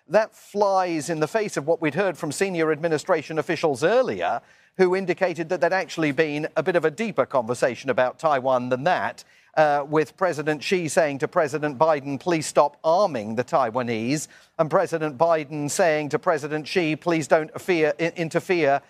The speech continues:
in Taiwan's upcoming election, uh, process." But it was evident, uh, that President Biden did not want to go into detail about that area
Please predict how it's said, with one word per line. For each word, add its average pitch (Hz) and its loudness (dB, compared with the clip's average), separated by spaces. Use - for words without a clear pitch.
in 165 -2
Taiwan's 156 0
upcoming 151 -2
election, 151 0
uh, 123 2
process." 123 -2
But 147 -2
it 160 -4
was 156 0
evident, 170 0
uh, 156 6
that 160 -2
President 165 -2
Biden 156 0
did 151 -2
not 165 0
want 175 0
to 160 -6
go 160 2
into 147 -6
detail 127 0
about 143 0
that 165 0
area 147 2